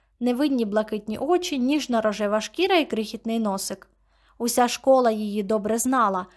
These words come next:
а в класі Анджелу просто-таки ненавиділи. Класна керівничка Савецька ставилася до неї особливо. «А що Анжеліка про це думає?» часто запитувала вона. «Може, Анжеліка нам скаже?»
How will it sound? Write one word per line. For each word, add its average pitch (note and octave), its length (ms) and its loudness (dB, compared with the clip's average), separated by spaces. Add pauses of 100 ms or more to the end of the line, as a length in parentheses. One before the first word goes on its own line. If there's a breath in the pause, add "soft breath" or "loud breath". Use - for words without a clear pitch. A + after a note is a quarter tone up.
(160 soft breath)
а G#3+ 100 0
в G#3 100 -2
класі A#3 400 2
Анджелу B3+ 560 2
просто-таки B3 800 0
ненавиділи. F#3+ 760 -2 (480)
Класна B3+ 360 2
керівничка B3 720 0
Савецька G3+ 680 -2
ставилася B3 600 2
до G#3 120 -2
неї G#3+ 340 -2
особливо. G3+ 760 -4 (420 loud breath)
«А C#4+ 140 2
що - 280 -4 (140)
Анжеліка A#3 540 0
про G3+ 180 -6
це A3 360 2
думає?» D#4 560 0 (360)
часто A3 380 -2
запитувала G3+ 680 -2
вона. G3+ 360 0 (420 soft breath)
«Може, B3+ 380 4
Анжеліка A#3 720 2
нам A3+ 200 -2
скаже?» A3+ 640 0